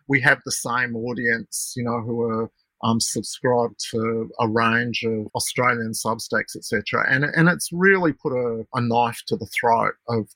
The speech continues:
the ability of those, uh, newsletter writers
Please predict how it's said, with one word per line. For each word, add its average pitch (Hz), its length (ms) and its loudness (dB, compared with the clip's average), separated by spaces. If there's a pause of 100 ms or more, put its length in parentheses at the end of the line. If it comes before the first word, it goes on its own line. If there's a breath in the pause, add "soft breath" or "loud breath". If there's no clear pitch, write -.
the 120 120 2
ability 110 720 0 (100)
of 104 300 0 (180)
those, 104 580 0
uh, 110 140 4
newsletter 110 880 2
writers 107 720 0